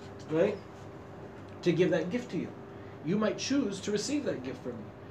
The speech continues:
But if your relationship with someone is only to be able to get the gift of advice, right, and like, what do I need to do to establish a relationship with this Rebbe so I can get that gift from him? You're a taker. You're not a giver. And by the way, what happens in those relationships?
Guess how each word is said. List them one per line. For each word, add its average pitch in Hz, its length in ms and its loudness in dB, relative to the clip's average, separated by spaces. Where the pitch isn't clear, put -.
But 185 100 10
if 180 100 6
your 220 200 12
relationship 196 640 6
with 151 120 4
someone 151 240 4
is 139 140 0
only 185 280 6
to 156 60 8
be 147 140 8
able 165 140 10
to 147 80 4
get 143 200 2
the 147 60 -2
gift 151 260 2
of 143 80 -2
advice, 151 720 4
right, 156 300 6
and 147 80 4
like, 147 160 6
what 170 180 10
do 208 120 12
I 185 80 12
need 180 220 2
to 175 80 6
do 190 160 6
to 165 140 12
establish 165 420 6
a 165 60 6
relationship 170 440 4
with 165 80 2
this 156 160 2
Rebbe 170 220 6
so 151 140 4
I 151 60 6
can 151 100 2
get 165 140 2
that 139 180 2
gift 233 200 6
from 147 180 0
him? 120 140 -6
You're 147 120 2
a 135 60 0
taker. - 340 2
You're 151 80 0
not 143 100 2
a 143 40 0
giver. 208 260 4
And 135 80 0
by 139 100 8
the 139 80 8
way, 180 160 10
what 143 160 8
happens 143 320 4
in 131 60 -2
those 131 180 0
relationships? 131 760 -2